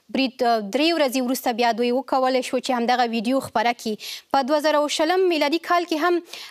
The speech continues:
ا، کله چې، ا، حبیبه سرابي په لومړي ځل، ا، طالبان ولیدل، ا، دوی په خپلو خبرو کې ویلي وو چې، ا، دا، دا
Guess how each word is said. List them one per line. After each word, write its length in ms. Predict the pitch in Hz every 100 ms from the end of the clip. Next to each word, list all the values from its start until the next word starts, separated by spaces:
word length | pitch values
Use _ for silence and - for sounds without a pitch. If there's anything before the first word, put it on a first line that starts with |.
| -
ا، 600 | 240 240 233 233 247 240 233
کله 180 | 302
چې، 180 | 285 294 262 - - -
ا، 100 | 254
حبیبه 400 | 214 240 240 302
سرابي 440 | 320 302 262 240 277
په 120 | 269
لومړي 280 | 254 262 294 220
ځل، 240 | 302 294
ا، 340 | 220 233 220 214 -
طالبان 360 | 233 233 285 285
ولیدل، 460 | 269 294 247 247
ا، 320 | 240 233 233 220 220 214
دوی 120 | 262
په 80 | 262
خپلو 220 | - 294
خبرو 300 | 294 269 294
کې 200 | 277 269
ویلي 220 | 277 302
وو 80 | 277
چې، 180 | 247 262 226 - - -
ا، 140 | 233 233 220
دا، 100 | 240 247 220 220
دا 80 | 302